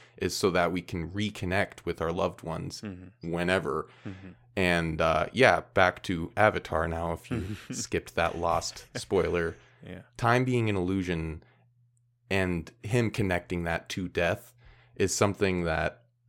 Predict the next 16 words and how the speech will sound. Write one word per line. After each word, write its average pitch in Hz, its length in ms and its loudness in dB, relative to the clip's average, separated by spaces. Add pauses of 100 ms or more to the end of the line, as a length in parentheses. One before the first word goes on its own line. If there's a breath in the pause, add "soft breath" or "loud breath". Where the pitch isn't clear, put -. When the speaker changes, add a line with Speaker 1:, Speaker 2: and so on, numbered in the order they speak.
(100)
Speaker 1:
I 90 120 6
think 98 260 0
about, 87 340 2 (100)
I 101 120 8
will 110 260 10
think 98 260 0
about 85 240 2
now 82 180 0
for 82 140 -4
the 85 80 0
rest 82 220 0
of 80 120 -6
watching 85 300 0
the 80 60 -8
show. - 440 -6
Speaker 2:
Mm-hmm. 113 280 -4